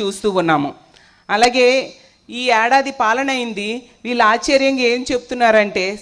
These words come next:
సుపరిపాలన స్వర్ణాంధ్ర అనేసి గొప్పలు చెప్పుకుంటూ ఉన్నారు. మొన్న వినడం జరిగింది. నిజంగా సుపరిపాలన స్వర్ణాంధ్ర ఉందా అని మిమ్మల్ని అందరినీ అడుగుతూ ఉన్నాను.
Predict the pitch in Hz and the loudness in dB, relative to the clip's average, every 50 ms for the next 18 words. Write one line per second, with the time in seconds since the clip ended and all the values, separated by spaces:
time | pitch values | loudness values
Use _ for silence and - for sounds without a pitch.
0 | - 220 220 220 247 240 269 262 - 254 247 247 247 254 262 285 330 - - 240 | -6 -6 -4 -4 -2 -4 -4 -2 0 0 0 0 0 -2 -4 -4 -6 -6 -4 -2
1 | 208 196 196 220 226 226 226 233 220 226 226 220 220 220 220 214 220 262 262 233 | -2 -2 -2 -2 -2 -2 -4 -4 -4 -4 -2 -2 -4 -6 -8 -8 -10 -10 -12 -8
2 | 185 208 196 196 - 247 247 240 294 240 233 - - 233 220 214 240 226 220 202 | -4 -4 -4 -4 -4 -8 -6 -4 -6 -6 -6 -6 -12 -12 -10 -10 -8 -6 -6 -6
3 | 190 190 165 - - - _ _ _ _ _ _ - 185 190 196 202 196 196 196 | -4 -4 -6 -6 -10 -16 _ _ _ _ _ _ -12 -10 -10 -8 -6 -6 -6 -4
4 | 208 214 220 220 185 202 180 175 170 175 165 156 147 143 - _ _ _ _ _ | -2 -2 -4 -2 -2 -4 -4 -2 -4 -6 -6 -8 -10 -14 -16 _ _ _ _ _
5 | - 190 202 196 240 254 269 277 277 269 - 240 220 247 240 247 247 269 254 247 | -8 -8 -6 -4 -4 -2 0 -2 -2 0 -2 -2 0 2 0 0 2 0 0 0
6 | 262 262 262 262 262 - 240 220 214 226 240 247 247 247 240 247 240 220 214 220 | 0 -2 -4 -4 -2 0 0 0 0 0 0 -2 0 0 0 -2 0 -2 -2 -4
7 | 233 240 240 240 214 165 135 - - _ _ _ _ _ _ _ _ _ - 214 | -2 0 2 2 2 2 -2 -8 -18 _ _ _ _ _ _ _ _ _ -12 -10
8 | 233 247 247 240 240 240 233 226 214 226 240 254 254 269 277 262 233 220 240 240 | -8 -8 -8 -4 -4 -2 0 0 0 0 -2 -2 -2 0 0 0 0 0 -2 -6
9 | - 247 220 208 185 185 170 151 147 | -6 -6 -6 -6 -4 -6 -6 -8 -8